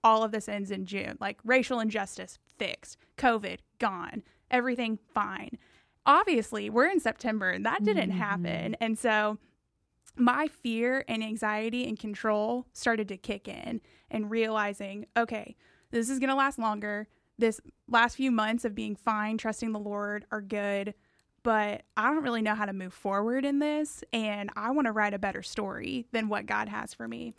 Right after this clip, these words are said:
Speaker 1: And so understanding that, you know, Chelsea, what you're talking about of preparing for a potential storm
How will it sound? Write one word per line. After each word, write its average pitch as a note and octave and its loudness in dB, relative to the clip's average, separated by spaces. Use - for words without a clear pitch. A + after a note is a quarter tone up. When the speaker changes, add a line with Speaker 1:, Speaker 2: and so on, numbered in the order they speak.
Speaker 1:
And A#3+ 0
so G#3+ -2
understanding A#3 4
that, G#3 -2
you A#3 2
know, G#3+ 2
Chelsea, A3 2
what A3 0
you're A3 0
talking A3 -4
about G#3 0
of G#3 -6
preparing G#3+ -4
for G#3+ -6
a G#3 -6
potential G#3 -8
storm G#3 -4